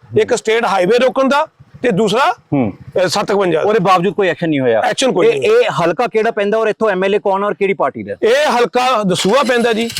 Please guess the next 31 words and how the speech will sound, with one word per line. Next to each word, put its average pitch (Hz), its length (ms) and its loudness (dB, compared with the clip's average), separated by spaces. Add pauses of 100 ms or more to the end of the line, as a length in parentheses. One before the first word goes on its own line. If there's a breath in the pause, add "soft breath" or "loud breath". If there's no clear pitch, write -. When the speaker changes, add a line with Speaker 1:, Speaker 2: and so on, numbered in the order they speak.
(100)
Speaker 2:
ਹੂੰ। 160 220 -2
Speaker 1:
ਇੱਥੋਂ 262 300 0
ਐਮ 226 160 0
ਐਲ 233 120 0
ਏ 247 60 2
ਆਮ 214 240 0
ਆਦਮੀ 226 200 0
ਪਾਰਟੀ 202 380 -2
ਦੇ 208 240 2
ਆ, 202 220 -2
Speaker 2:
ਹੂੰ। 147 140 0
Speaker 1:
ਐਡਵੋਕੇਟ 202 500 0
ਕਰਮਵੀਰ 180 420 -2
ਸਿੰਘ 190 240 -4
ਘੁੰਮਣ। 135 320 -4 (720 loud breath)
Speaker 2:
ਅ, 220 260 2 (720)
ਮੈਂ 147 200 2
ਤਾਂ 262 120 0
ਦੀਪਕ 226 380 -2
ਇੱਥੇ 233 300 0
ਇਹ 220 120 4
ਗੱਲ 226 180 2
ਇੱਥੇ 208 180 0
ਤੱਕ 233 220 -4
ਵੀ 226 100 2
ਕਵਾਂਗਾ, 208 360 -2
ਜਿੱਥੇ 190 320 0 (220)
ਗੱਲ 165 160 0
ਕੀਤੀ 196 220 -2
ਤੇ 190 80 -6
ਕੋਈ 196 200 0